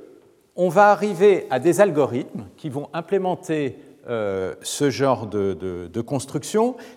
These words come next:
qui en fait sont des algorithmes de filtrage sous enchi-, chi-, pardon, sous enchi-, échantillonnage, qui correspondent exactement au type de filtrage et sous-échantillonnage qu'on voit apparaître dans les réseaux de neurones.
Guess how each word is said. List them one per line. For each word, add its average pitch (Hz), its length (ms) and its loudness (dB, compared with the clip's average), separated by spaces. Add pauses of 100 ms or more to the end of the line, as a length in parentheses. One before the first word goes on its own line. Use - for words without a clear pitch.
qui 180 120 -2
en 180 80 0
fait 254 200 -2
sont 196 140 -8
des 151 180 -4
algorithmes 170 340 -2
de 151 80 0
filtrage 151 840 -2
sous 180 300 -10
enchi-, 135 380 -10 (100)
chi-, - 420 -16 (220)
pardon, 87 300 -8
sous 131 280 -14
enchi-, 107 300 -12 (300)
échantillonnage, 101 1040 -10 (1000)
qui 196 160 -8
correspondent 202 800 -2 (460)
exactement 175 1120 -4
au 160 120 -2
type 151 600 -12
de 135 100 -2
filtrage 175 640 -4
et 131 60 -6
sous-échantillonnage 139 1040 -10
qu'on 185 160 -8
voit 165 200 0
apparaître 170 340 -4
dans 156 100 -8
les 127 120 -4
réseaux 120 260 -8
de 107 60 -10
neurones. 95 260 -16